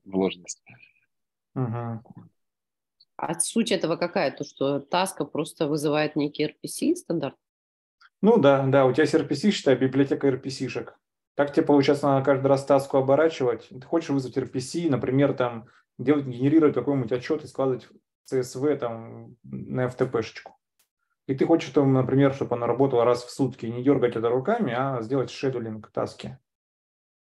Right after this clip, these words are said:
Speaker 2: И тебе
Speaker 3: Мгм.
Speaker 2: придется таску писать. А так, в принципе, если э-, эту штуку поддержать, ты, у тебя все библиотека твоих эр пи си получает еще в свое владение асинхронность и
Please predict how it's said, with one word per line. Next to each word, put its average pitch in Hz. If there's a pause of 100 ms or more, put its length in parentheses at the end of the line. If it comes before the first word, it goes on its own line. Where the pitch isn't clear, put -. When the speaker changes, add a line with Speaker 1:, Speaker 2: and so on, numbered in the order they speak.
(140)
Speaker 2:
И 143
тебе 147
Speaker 3:
Мгм. 143
Speaker 2:
придется 160
таску 151
писать. 123
А 110
так, 156
в -
принципе, 135
если 123
э-, 123 (100)
эту 135
штуку -
поддержать, 123
ты, 127
у 120
тебя 117 (480)
все 147
библиотека 135
твоих 131
эр 127
пи 143
си 147 (120)
получает 131
еще 127 (400)
в -
свое 131
владение 127
асинхронность 131
и 123